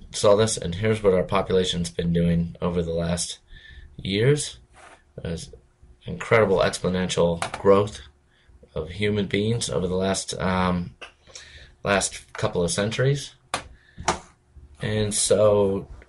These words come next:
can we expect that there's gonna be any less demand and less fishing pressure on the, on the, uh,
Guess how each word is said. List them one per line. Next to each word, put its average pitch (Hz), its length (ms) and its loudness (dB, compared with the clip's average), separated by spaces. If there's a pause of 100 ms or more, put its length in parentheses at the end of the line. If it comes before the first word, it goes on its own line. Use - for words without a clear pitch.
can 101 160 0
we 101 120 4
expect - 560 0
that - 140 -10
there's 95 260 2
gonna 95 160 -4
be 92 140 0
any 92 160 -2
less 90 360 -2
demand 87 680 0 (140)
and 85 180 -4
less 90 240 0
fishing 87 400 -4
pressure 85 560 -4
on 85 220 -4
the, 82 220 -4 (440)
on 85 180 -2
the, 82 540 0 (240)
uh, 85 280 -2